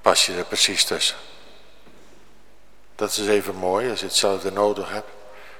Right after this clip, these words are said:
dan ben je ook op elkaar aangewezen. De Heere zegene je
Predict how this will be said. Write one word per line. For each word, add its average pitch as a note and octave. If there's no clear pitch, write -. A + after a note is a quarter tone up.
dan F#2
ben G2
je G2
ook F#2+
op G2
elkaar F#2+
aangewezen. F2+
De F#2+
Heere F#2
zegene B2+
je C3+